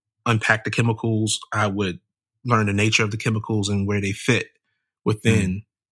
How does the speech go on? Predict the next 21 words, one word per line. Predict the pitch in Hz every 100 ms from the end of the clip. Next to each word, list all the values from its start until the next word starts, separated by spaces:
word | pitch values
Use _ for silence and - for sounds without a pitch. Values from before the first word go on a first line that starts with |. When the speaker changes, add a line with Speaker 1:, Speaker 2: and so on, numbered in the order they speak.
| _ _ _ _ _ _ -
Speaker 1:
these | 110 107
different | 113 110
processes. | - 117 110 95 - - - _ _ _ _ _ _
As | 110
far | - 123
as | 113
putting | 143 117
the | 117
enlargers | 107 107 123 127 110
together, | 107 110 101 98 -
it | 117 113 -
prepared | 123 - 120 110
me | 110 107
for | - 110 104 104 95
if | - 107 - - _
there | 120 110
was | 110 107 104 -
some | 107
troubleshooting | 101 127 120 113 117 107 101
to |
do, | 95 104 95